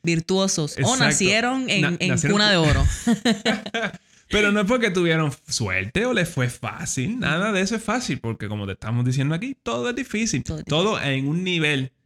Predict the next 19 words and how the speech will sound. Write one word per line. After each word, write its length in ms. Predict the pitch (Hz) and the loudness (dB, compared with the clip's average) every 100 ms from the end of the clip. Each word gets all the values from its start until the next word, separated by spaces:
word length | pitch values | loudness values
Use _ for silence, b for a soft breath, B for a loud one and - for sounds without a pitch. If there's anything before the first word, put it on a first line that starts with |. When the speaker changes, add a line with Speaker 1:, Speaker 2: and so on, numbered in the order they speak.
| _ | _
Speaker 2:
eh, 140 | 117 113 | -4 0
bien 280 | 113 135 | 0 0
alto, 460 | 160 127 127 190 254 _ | 0 0 0 -4 -6 _
eh, 180 | - - - | -8 -8 -8
eh, 80 | 80 | -10
va 120 | 82 | -6
a 40 | |
ser 240 | - 113 214 | -4 -4 -4
bien 240 | 247 101 | -4 -4
difícil. 480 | 165 - 113 117 - | -6 -4 -4 -4 -8
Speaker 1:
Ujú. 300 | 170 165 180 269 _ _ | -6 -6 -6 -12 _ _
Speaker 2:
Pero 260 | 185 170 165 | 2 2 2
ellos 420 | 156 220 185 196 | 2 2 0 0
enfrentaron 640 | 120 113 110 110 110 143 151 | -2 -2 -2 0 0 0 0
los 140 | 165 | -2
retos 340 | 156 135 156 | -2 -2 -4
y 40 | 151 | -4
los 120 | 165 | -4
obstáculos. 520 | 170 - 139 165 247 | -6 -6 -4 -4 -6